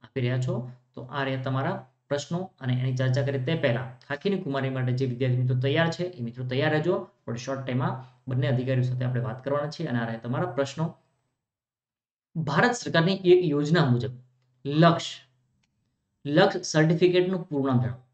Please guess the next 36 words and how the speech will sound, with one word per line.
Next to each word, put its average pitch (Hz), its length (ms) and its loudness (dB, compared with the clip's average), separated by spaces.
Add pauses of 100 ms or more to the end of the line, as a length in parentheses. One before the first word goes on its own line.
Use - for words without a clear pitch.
(400)
ભારત 127 220 0
સરકાર 135 300 -2
દ્વારા 127 520 4
કેન્દ્રની 175 460 0
આ 123 100 -4
એક 131 200 0
યોજના 127 360 2
અંતર્ગતનું 143 400 -2
એક 139 60 -10
certificate 127 500 -2
આપવામાં 135 340 -2
આવે 135 100 -2
છે. 151 160 -8 (440)
તમને 127 220 0
example 143 360 -2
તરીકે 139 240 0
આપું 120 320 -2 (280)
તો 139 80 -4
આપણે 135 540 0
વલસાડની 139 420 0
ધરમપુર, 143 480 0 (200)
વલસાડની 139 460 0
ધરમપુર 135 480 2
hospital 139 440 -4
છે, 127 120 -4
એમને 131 240 0
લક્ષ 127 260 0
certificate 139 400 -4
આપવામાં 131 320 -4
આવ્યું 131 100 -4
હતું. 139 220 -8 (600)
તો - 80 -6
એમના 160 300 0
માટે 143 380 -2
આ 135 120 -8
એક 131 240 -6